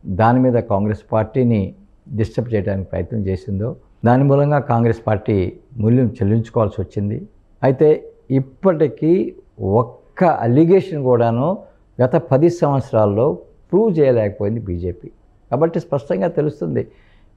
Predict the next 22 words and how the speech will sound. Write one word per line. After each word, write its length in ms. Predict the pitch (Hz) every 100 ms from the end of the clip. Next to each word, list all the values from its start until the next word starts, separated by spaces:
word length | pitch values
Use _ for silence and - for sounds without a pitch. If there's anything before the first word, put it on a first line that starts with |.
| _
కేవలం 520 | 123 135 147 156 160 160 - _ _ _ 98
రాజకీయ 520 | 98 127 135 143 143
లబ్ధి 340 | 113 101 110
కోసం 560 | 123 113 104 - 123 143 -
ఇటువంటి 420 | 226 101 117 107 107
అభండాలు 500 | 95 113 113 104 92
వేసి 500 | 95 98 - 143 - -
అప్పటి 340 | 104 - 120 113
యూపీఏ 360 | 113 113 123
ప్రభుత్వాన్ని, 880 | 113 101 107 120 135 123 113 104 104 - _ _ -
ఏ, 280 | 117 98 95 - 110
ఆ, 340 | 92 90 107 -
కూల్చివేయటానికి 760 | 139 135 123 110 104 104 101 98
ప్రయత్నాలు. 580 | - 92 - - 92 - - _ _ _ _ -
అప్పుడు 280 | 120 196 175
యూపీఏ 340 | 165 170 196
ప్రభుత్వం 560 | 180 156 170 170 185 165 156
చేసినటువంటి 640 | 147 147 143 143 131 127
కార్యక్రమాలు 760 | - 110 113 127 123 117 -
చూస్తే 340 | 113 - 135 151
పేద 360 | - - 123
ప్రజలకి 800 | 147 160 147 143 151 147 170 196